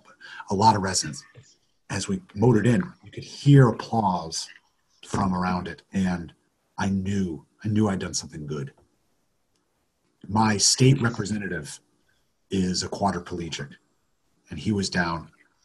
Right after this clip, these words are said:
at the beach level. Dave Estrada was down there with a couple other people in their wheelchairs. They,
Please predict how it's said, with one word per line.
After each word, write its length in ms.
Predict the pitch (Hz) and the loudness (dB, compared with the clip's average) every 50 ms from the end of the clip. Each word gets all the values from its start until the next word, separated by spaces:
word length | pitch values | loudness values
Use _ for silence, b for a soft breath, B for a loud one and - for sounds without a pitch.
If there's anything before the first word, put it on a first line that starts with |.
| _ _ _ _ _ | _ _ _ _ _
at 60 | - - | -12 -10
the 80 | - | -6
beach 300 | - 87 85 - - - | -4 -4 -4 -4 -6 -6
level. 280 | 85 - 71 71 - - b b b b b b b b _ _ | -6 -8 -8 -10 -12 -16 b b b b b b b b _ _
Dave 180 | 104 98 98 95 | 0 2 2 2
Estrada 480 | 92 - - - 107 101 101 101 95 | 0 0 0 2 4 4 4 4 2
was 180 | 92 90 87 87 | 0 0 -2 -2
down 300 | - 92 85 80 80 80 | -2 -4 -6 -6 -8 -8
there 260 | 80 80 78 78 - - | -8 -8 -10 -10 -10 -8
with 160 | - 92 - - | -6 -6 -6 -4
a 40 | |
couple 260 | - - 95 - 104 95 | -4 -4 -4 -2 -2 -2
other 100 | 90 90 | -2 -2
people 260 | - 110 95 - 92 | -4 -6 -6 -4 -6
in 40 | 87 | -6
their 100 | 90 85 | -6 -6
wheelchairs. 560 | 82 90 92 90 90 - - 90 82 78 - | -4 -4 -6 -6 -6 -6 -6 -6 -4 -4 -2
They, 360 | - 101 104 117 120 120 b | 0 2 2 2 2 0 b